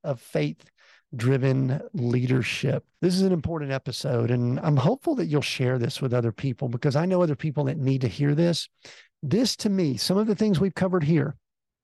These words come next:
are the things that are causing the biggest challenges in our world today, not just with faith-driven leaders, but with all leaders, especially faith-driven leaders.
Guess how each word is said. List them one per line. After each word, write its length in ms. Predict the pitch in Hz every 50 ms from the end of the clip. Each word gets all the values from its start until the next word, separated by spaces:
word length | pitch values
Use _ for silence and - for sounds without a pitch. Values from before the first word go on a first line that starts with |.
| _ _ _ _ _ _ _ _ _ _
are 180 | 180 170 190 208
the 140 | 202 196 208 - - _
things 600 | - 220 220 202 170 147 135 131 127 131 127 - - - - - - - - - _
that 120 | - 151 143
are 80 | 139
causing 360 | - - 139 151 151 123 143
the 60 | 135 135
biggest 420 | 120 123 160 190 190 196 - -
challenges 600 | - 151 156 151 143 139 135 127 117 127 120 113
in 240 | - - 202 180 180
our 140 | 190 196 196
world 340 | 190 175 185 196 202 196 170
today, 380 | - 170 143 139 131 135 131
not 280 | 131 131 147 170 214 220
just 300 | - 214 220 208 - -
with 160 | 240 185 - -
faith-driven 440 | - 196 196 190 - - 180 156 160
leaders, 220 | 160 156 156 160 143
but 160 | - 180 170
with 140 | 170 151 -
all 320 | - 180 175 196 202 175
leaders, 400 | 160 147 139 135 131 139 - - - - - - - -
especially 680 | 143 - - - - 160 160 147 - - 165 151 135
faith-driven 1000 | - - - 151 139 139 - _ - - _ _ _ - 139 135 123 135 127 127
leaders. 340 | 131 - - 151 - 147